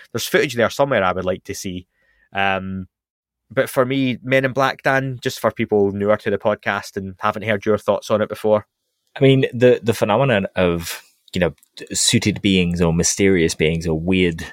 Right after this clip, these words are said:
Speaker 2: kind of being, strange, I would say, uh, people showing up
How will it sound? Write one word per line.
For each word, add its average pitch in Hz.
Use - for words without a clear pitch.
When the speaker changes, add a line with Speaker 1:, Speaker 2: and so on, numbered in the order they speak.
Speaker 2:
kind 82
of 82
being, 82
strange, 87
I 82
would 80
say, 78
uh, 78
people 95
showing 87
up 85